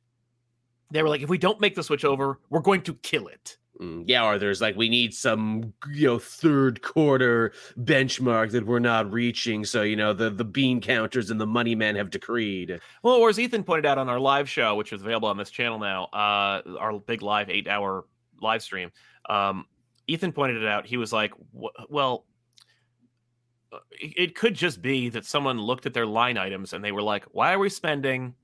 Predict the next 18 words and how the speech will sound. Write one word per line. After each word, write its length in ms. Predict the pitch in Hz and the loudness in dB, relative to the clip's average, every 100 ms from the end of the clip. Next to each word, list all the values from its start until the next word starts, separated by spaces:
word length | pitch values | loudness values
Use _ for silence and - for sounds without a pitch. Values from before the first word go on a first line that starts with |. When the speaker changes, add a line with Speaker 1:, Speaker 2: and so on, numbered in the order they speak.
| _ | _
Speaker 1:
and 80 | 165 | 0
they, 200 | 185 175 156 | 0 -2 -6
he 140 | 165 | -2
made 140 | 180 151 | 2 2
up 100 | 139 | 0
a 40 | |
number. 320 | 120 90 76 85 | -2 -4 -6 -6
Let's 160 | 160 | -2
say 100 | 180 | 0
it's 120 | 156 | 0
seven 160 | 156 147 | 0 -2
hundred 160 | 131 117 | -2 -2
thousand 300 | 113 104 98 | -2 -2 -4
dollars 360 | 95 90 85 | -4 -4 -8
a 60 | 90 | -12
year, 280 | 87 65 - _ - | -12 -14 -16 _ -4
like, 220 | 107 - - - _ - | -4 -6 -20 -20 _ -4
to 440 | - 160 147 139 | 2 4 4 0